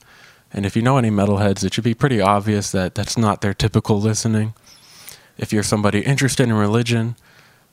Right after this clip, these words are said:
especially Christianity, and you also like overarching narrative compositions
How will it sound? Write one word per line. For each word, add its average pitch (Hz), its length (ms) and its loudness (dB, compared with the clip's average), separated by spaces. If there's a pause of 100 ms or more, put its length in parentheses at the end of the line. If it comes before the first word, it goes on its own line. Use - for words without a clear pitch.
especially 113 420 0
Christianity, 104 800 0 (680)
and 101 500 -2 (100)
you 110 220 -2
also 104 320 -2
like 92 260 -6
overarching 98 640 -2
narrative 98 400 -4
compositions 98 1040 -4